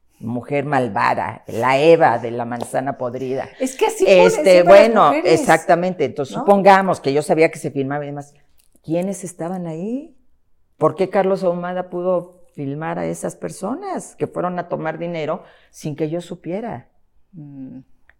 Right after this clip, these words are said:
Speaker 1: Entonces, evidentemente que, que, eh,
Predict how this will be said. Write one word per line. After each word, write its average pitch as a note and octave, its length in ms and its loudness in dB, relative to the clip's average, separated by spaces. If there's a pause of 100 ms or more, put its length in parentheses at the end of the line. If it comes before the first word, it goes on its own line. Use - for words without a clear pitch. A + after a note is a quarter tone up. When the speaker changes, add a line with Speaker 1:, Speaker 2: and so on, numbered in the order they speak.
Speaker 1:
Entonces, C#3 760 -2 (760)
evidentemente D3+ 1080 -4 (440)
que, E2 420 -12 (120)
que, F#2 320 -10
eh, G#2 80 -12